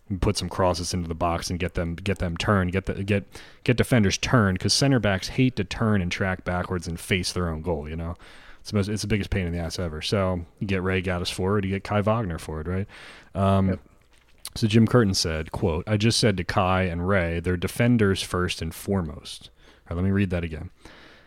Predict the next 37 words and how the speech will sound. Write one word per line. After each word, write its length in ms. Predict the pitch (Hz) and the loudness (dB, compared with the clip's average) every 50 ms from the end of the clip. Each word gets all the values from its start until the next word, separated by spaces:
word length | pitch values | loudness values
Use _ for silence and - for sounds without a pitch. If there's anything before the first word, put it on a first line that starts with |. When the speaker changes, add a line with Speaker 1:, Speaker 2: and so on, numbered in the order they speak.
| _ - - | _ -8 -6
Speaker 1:
"I 60 | 98 | -2
just 220 | 92 113 110 - | 0 0 0 2
said 180 | - 135 113 95 | 2 2 2 2
to 100 | - 98 | 0 -6
Kai 440 | - - - - 110 107 110 110 110 | -6 -4 0 2 2 2 4 4 2
and 260 | 110 98 90 92 90 | 2 2 2 0 0
Ray, 300 | 95 98 95 90 87 87 | 2 2 2 2 0 0
they're 180 | 82 90 92 92 | 0 0 -2 0
defenders 640 | 90 98 - - - 110 107 107 98 98 95 87 | 0 -2 -4 0 0 2 2 4 4 2 2 0
first 400 | - - - 95 92 90 - - | -2 -2 0 0 0 0 0 -2
and 100 | 95 87 | -4 -4
foremost. 640 | - - - 113 101 92 87 80 78 80 78 - - - | -4 -2 0 0 2 2 0 -2 -4 -6 -6 -6 -6 -2
Are 120 | 104 98 | 0 0
there 120 | 98 98 95 | 2 2 2
going 240 | 92 104 104 113 120 | 4 4 4 6 6
to 80 | 120 117 | 6 4
be 80 | 117 | 4
certain 400 | 101 - - - 120 87 98 101 | 2 2 2 2 2 2 2 2
moments 420 | 98 98 98 101 104 101 92 - - | 2 4 4 4 4 2 0 0 -2
when 120 | 98 92 | -2 0
they 120 | 90 92 | 0 -2
can 200 | 90 - 98 92 | -2 -2 -4 -4
get 160 | 87 92 87 - | -2 -4 -4 -6
forward 340 | - - 95 95 95 92 87 | -4 -2 0 2 2 2 0
and 120 | 90 90 | 0 -2
get 160 | 87 90 - | -2 -2 -2
those 240 | - 92 87 87 - | 0 0 0 0 -4
two 280 | - - - - 127 135 | -6 -4 2 6 6 8
to 100 | 131 143 | 6 6
three 340 | - - - 123 120 117 110 | 2 2 0 2 4 4 4
crosses 500 | - - - 104 98 95 - 98 90 87 | 2 0 0 0 0 0 -2 -4 -4 -2
a 80 | 90 85 | -4 -4
half 400 | 80 85 120 113 90 87 - - | -2 -2 0 0 0 0 -2 -4
that 140 | - 90 87 82 | -4 -4 -2 -2
we 200 | 87 82 82 98 | -4 -6 -4 -2
ask 240 | 101 101 95 - | -2 -2 -2 -4
for? 380 | - - - 78 76 80 80 80 | -6 -8 -10 -10 -8 -8 -10 -12